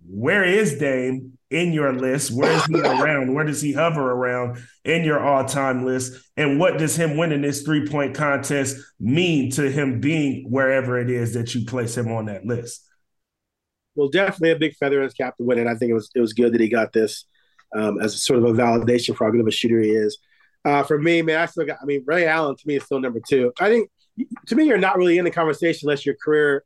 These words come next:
Speaker 2: average is over forty. And I don't think his is over forty. I think he's thirty, shooting thirty-seven this year. I think his career is around thirty-seven, thirty-eight.
Speaker 1: Uh-huh.
Speaker 2: The difference in Dame, though, is that the degree of difficulty of a lot of his threes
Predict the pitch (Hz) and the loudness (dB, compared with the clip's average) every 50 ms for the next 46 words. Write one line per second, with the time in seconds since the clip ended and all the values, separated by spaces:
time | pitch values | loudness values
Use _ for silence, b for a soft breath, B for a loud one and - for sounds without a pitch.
0 | _ - 135 139 135 131 123 123 117 110 104 131 131 123 113 110 - - 131 117 | _ -8 -6 -6 -4 -6 -6 -6 -8 -6 -4 -4 -4 -4 -4 -6 -2 0 0 0
1 | 110 - - _ _ _ _ _ _ _ - 135 160 165 170 160 - 165 147 - | 0 -2 -8 _ _ _ _ _ _ _ -2 0 2 2 2 2 0 0 -2 0
2 | 160 151 131 135 139 127 117 - - 139 127 123 156 160 139 - 156 139 139 - | 0 -2 0 0 -2 -2 -2 -2 -2 -2 -2 -2 -2 -2 -2 0 -2 -2 -2 -2
3 | - 147 120 113 143 147 151 139 - 156 143 143 143 143 - - 143 131 131 143 | -4 -6 -4 0 0 0 0 2 0 0 0 2 0 0 0 0 -2 0 2 0
4 | 139 135 - - 135 135 135 135 131 131 123 - 135 135 131 - 151 135 127 117 | 0 0 -2 -2 0 0 2 2 0 -2 -2 -2 -2 -2 -2 -2 -2 -4 -2 -2
5 | 135 131 123 117 123 135 139 139 - _ _ _ _ _ - - 139 143 - - | -2 -2 -2 -2 0 0 0 -2 -2 _ _ _ _ _ -6 -2 0 0 2 0
6 | 123 123 120 196 240 - _ _ _ _ _ _ _ - - 175 202 233 247 220 | 0 -2 0 0 0 -2 _ _ _ _ _ _ _ -2 0 2 2 2 0 0
7 | 165 147 139 131 131 131 131 147 143 139 139 135 - 135 123 - 160 156 143 120 | -2 -2 -4 -4 -4 -4 -6 -6 -4 -6 -6 -2 -2 -4 0 2 2 2 2 0
8 | 117 117 127 190 226 208 214 - - 147 139 143 135 123 127 123 127 123 123 123 | -2 -2 0 0 0 0 -4 -6 -4 -4 -2 -2 -2 -2 -2 -2 -2 -2 -4 -4
9 | 120 120 - - - 135 127 127 123 123 120 120 113 - | -6 -6 -6 -2 0 2 4 4 4 4 2 0 -2 -6